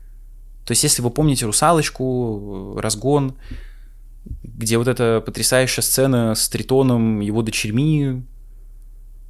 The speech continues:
<laughs> разнообразие, diversity,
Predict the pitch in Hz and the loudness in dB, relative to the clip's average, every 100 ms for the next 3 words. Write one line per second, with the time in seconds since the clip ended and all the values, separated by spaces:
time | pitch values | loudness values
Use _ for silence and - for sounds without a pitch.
0 | - - - - - - - - - - | -18 -18 -18 -18 -18 -18 -18 -18 -18 -18
1 | - - - 113 - - - - - - | -14 -8 -4 -4 -4 -14 -18 -18 -18 -18
2 | - - - - 107 110 120 135 113 - | -12 -12 -10 -2 0 4 4 6 4 2
3 | 110 120 - - - 101 120 143 110 - | -6 -12 -16 -18 -4 0 4 4 4 0
4 | - 127 | -4 -10